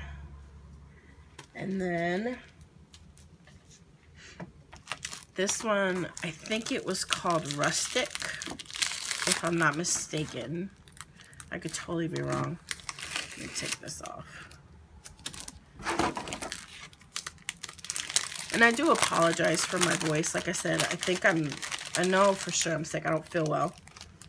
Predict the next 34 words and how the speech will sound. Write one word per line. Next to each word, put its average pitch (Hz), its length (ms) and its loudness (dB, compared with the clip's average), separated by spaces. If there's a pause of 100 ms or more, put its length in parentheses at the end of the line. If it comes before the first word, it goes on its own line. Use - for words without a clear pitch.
(380)
And, 170 280 0
uh, 165 280 -2 (140)
I 170 60 -4
think 175 300 -4
it's - 140 -4
my 147 100 -2
sinuses, 170 640 -2
so. 151 320 -2 (420)
All - 920 2
right, 165 160 6
so 185 160 0
this 165 180 -2
first 233 240 6
sheet, 233 400 -2 (460)
we 208 140 2
have, 196 240 2
uh, 165 80 4
the 160 120 2
washi 208 340 4
strips 202 440 0
along 180 260 0
with 165 220 -2
your 175 200 0
sidebar, 196 760 4 (340)
a 190 40 -10
couple 185 300 2
weekend 185 380 2
banners, 170 400 0
which - 120 -6
I 196 40 0
like 160 220 2
that - 160 -6
there's 170 260 -2
a, 147 160 -4